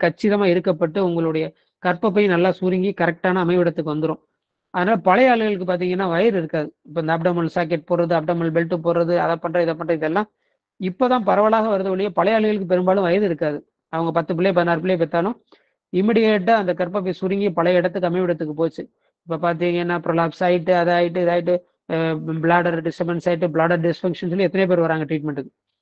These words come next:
So அதெல்லாம் நம்மளா வாழ்வியலால் உருவாக்கப்பட்ட நோய் தாங்கிறத மனசுல வச்சுக்கோங்க. So தண்ணி தேவைக்கு மட்டும் குடிங்க.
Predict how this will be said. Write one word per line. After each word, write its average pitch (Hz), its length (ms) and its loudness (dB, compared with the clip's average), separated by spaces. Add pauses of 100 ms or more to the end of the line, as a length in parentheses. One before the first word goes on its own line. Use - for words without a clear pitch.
(420)
So 160 200 -6
அதெல்லாம் 180 520 0
நம்மளா 180 380 2
வாழ்வியலால் 180 500 2
உருவாக்கப்பட்ட 165 640 -2
நோய் 156 220 0
தாங்கிறத 156 380 -2
மனசுல 156 340 -4
வச்சுக்கோங்க. 139 360 -8 (1400)
So 170 100 -4
தண்ணி 190 300 2
தேவைக்கு 175 300 4
மட்டும் 170 300 0
குடிங்க. 170 360 -2